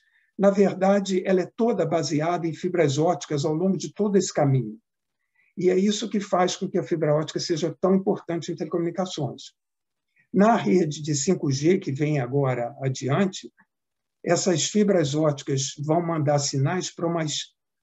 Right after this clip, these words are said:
pra transmissores de micro-ondas que são muito, de muito menor alcance. São células pequenas, colocadas até dentro de salas. Eles não vão ser mais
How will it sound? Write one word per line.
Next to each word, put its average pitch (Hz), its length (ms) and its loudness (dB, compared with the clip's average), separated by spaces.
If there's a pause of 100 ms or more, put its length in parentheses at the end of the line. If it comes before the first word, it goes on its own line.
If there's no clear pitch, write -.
(120)
pra 165 260 2
transmissores 151 920 0
de 156 100 -2
micro-ondas 151 640 -2
que 156 100 -4
são 165 220 -2
muito, 190 380 0
de 165 180 -2
muito 196 400 2
menor 180 380 2
alcance. 147 640 0 (360)
São 170 240 -4
células 175 680 2
pequenas, 156 800 -4 (300)
colocadas 165 640 0
até 196 280 0
dentro 208 340 -4
de 196 140 -2
salas. 151 680 0
Eles 151 260 -2
não 180 120 -4
vão 170 160 -2
ser 156 220 0
mais 143 580 0